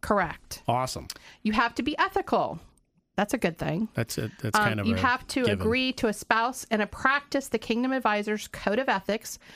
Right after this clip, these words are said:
Speaker 1: by maintaining active local church involvement and by providing pastoral and client letters of reference. Now, that's,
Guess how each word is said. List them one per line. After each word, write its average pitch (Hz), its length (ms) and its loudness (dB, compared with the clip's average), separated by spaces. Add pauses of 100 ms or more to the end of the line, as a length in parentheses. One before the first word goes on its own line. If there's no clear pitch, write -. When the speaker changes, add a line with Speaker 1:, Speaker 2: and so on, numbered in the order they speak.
(200)
Speaker 1:
by 196 140 2
maintaining 220 840 0
active 240 500 0
local 233 520 0
church 208 300 -2
involvement 185 640 0 (640)
and 262 300 2
by 247 120 2
providing 214 680 0
pastoral 220 840 0
and 196 200 0
client 214 500 0
letters 196 360 0
of 190 100 2
reference. - 600 -2 (520)
Now, 190 320 2 (120)
that's, - 340 0